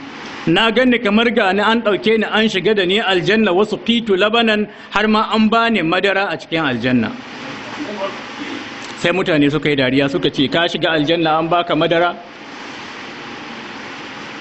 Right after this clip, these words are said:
Ana izgili haka, ana dibin kamar dai kawai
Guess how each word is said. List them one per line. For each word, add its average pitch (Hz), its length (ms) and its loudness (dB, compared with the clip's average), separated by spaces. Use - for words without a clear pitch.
Ana 170 300 2
izgili 170 420 2
haka, 156 400 0
ana 180 260 2
dibin 165 440 2
kamar 160 320 4
dai 185 180 2
kawai 196 300 4